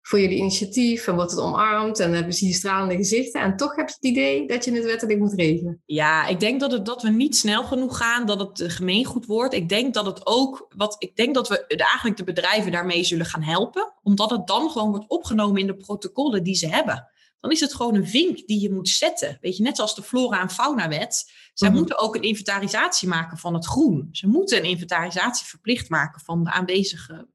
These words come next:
Speaker 2: soorten. Alleen wat het probleem is, is dat ze alleen die inventarisatie moeten doen en moeten compenseren als het zeldzame soorten zijn of dat het hele oude bomen zijn. En wij willen eigenlijk eraan toevoegen dat het om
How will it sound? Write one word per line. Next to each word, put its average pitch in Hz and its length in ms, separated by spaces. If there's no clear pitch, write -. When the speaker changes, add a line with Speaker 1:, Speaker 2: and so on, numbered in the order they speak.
Speaker 2:
soorten. - 720
Alleen 247 340
wat 208 120
het 196 120
probleem 214 480
is, 185 120
is 185 120
dat 208 140
ze - 120
alleen 190 280
die 247 120
inventarisatie 185 840
moeten 175 200
doen 170 200
en 180 120
moeten 185 220
compenseren 185 720
als 185 180
het - 180
zeldzame 254 720
soorten 269 360
zijn 226 260
of 220 80
dat 240 140
het - 100
hele 226 420
oude 226 260
bomen 220 340
zijn. - 480
En 202 140
wij 254 200
willen 226 180
eigenlijk 208 340
eraan 202 280
toevoegen 190 760
dat 240 120
het 262 120
om 247 260